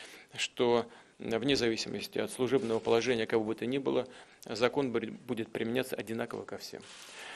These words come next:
А что касается сделки по Башнефти, то н-, н-, никак это не может повлиять, это событие печальное, на сделку Роснефти по приобретению пакета, м, э, Башнефти. Более того, мы рассчитываем,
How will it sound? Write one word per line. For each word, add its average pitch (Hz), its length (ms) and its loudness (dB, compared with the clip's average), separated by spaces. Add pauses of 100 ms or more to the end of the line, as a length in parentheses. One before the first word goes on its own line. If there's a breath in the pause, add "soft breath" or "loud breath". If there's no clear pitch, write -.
(220 loud breath)
А 110 300 -2
что 123 220 -2
касается 135 480 4
сделки 127 320 2
по 120 480 4
Башнефти, 123 760 2
то 113 300 4
н-, - 320 -2
н-, 110 1160 -8
никак 131 420 4
это 107 180 -4
не 110 120 -4
может 107 300 -6
повлиять, 110 460 0
это 104 160 -6
событие 107 440 -2
печальное, 104 520 -2
на 107 280 -2 (420 loud breath)
сделку 107 680 0 (200)
Роснефти 113 760 -4
по 104 280 -4
приобретению 107 640 -4
пакета, 104 500 -6 (520 loud breath)
м, 104 440 -6
э, 104 400 -4
Башнефти. 143 680 4
Более 131 460 12
того, 113 460 6
мы 123 240 4
рассчитываем, 120 800 4